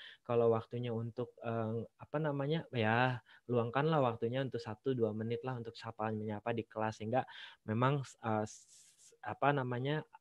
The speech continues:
kehadirannya juga memang benar-benar dirasakan ada di kelas itu dan, eh, seolah-olah tidak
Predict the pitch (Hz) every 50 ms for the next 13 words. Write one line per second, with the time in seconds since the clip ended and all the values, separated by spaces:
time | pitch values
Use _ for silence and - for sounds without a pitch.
0 | _ _ _ _ _ - - 110 117 113 110 113 113 117 117 113 110 117 135 151
1 | 151 143 113 120 113 110 110 104 104 113 117 113 110 104 107 107 110 107 120 123
2 | 117 117 110 101 101 98 - 98 - 117 117 113 101 98 101 104 104 98 - 101
3 | 98 98 - 98 110 - 147 113 117 120 123 135 - - - - - _ _ -
4 | - 110 110 107 107 104 107 104 - - 101 113 117 117 117 104 107 113 117 135
5 | 151 151 - 127 113 104 104 123 139 160 - -